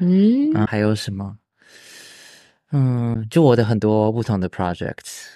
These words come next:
Speaker 2: 嗯。
Speaker 1: 嗯，那这些原因都一样是没钱吗？
Speaker 2: 嗯，没钱没时间。
Speaker 1: 哦，好。
Speaker 2: 因为很多需要资源，然后，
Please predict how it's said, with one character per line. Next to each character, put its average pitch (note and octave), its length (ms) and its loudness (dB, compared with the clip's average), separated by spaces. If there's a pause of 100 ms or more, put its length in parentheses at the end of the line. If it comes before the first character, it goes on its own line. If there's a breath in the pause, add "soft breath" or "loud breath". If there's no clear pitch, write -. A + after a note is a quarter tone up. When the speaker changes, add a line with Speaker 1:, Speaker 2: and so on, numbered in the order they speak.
Speaker 2:
嗯。 G#2+ 260 -12 (640)
Speaker 1:
嗯， F3+ 840 0 (320)
那 A3+ 160 2
这 C4+ 120 4
些 A#3+ 140 4
原 F3+ 200 2
因 F3+ 80 0
都 F3+ 160 2
一 D#3 80 -2
样 D#3 180 -2
是 D3+ 120 -10
没 D3 140 -8
钱 - 280 -12
吗？ - 60 -20 (1120)
Speaker 2:
嗯， D#3 580 0
没 C3 160 2
钱 C3+ 200 0
没 A2+ 140 2
时 - 160 -10
间。 F#2 320 -8 (560)
Speaker 1:
哦， E3 160 0
好。 - 80 -8
Speaker 2:
因 D#3+ 60 2
为 F#3 60 4
很 E3+ 140 4
多 D3 220 4
需 D3 200 -2
要 D3 120 2
资 B2 260 -6
源， F#2+ 220 -2
然 G2 140 -8
后， B2 280 -2